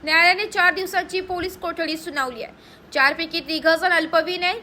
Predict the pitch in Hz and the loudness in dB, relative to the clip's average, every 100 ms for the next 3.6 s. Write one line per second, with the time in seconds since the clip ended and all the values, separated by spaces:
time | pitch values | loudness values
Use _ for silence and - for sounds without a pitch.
0 | - - - 285 294 320 320 349 311 370 | -12 -20 -12 -4 -2 0 4 4 2 -4
1 | 392 415 349 349 339 320 320 320 330 302 | -4 -8 0 2 2 2 2 2 0 0
2 | 302 294 311 294 277 294 269 285 294 320 | 0 0 0 0 -2 -2 -4 -4 -4 -6
3 | - 359 359 311 349 269 | 0 2 2 0 -6 -10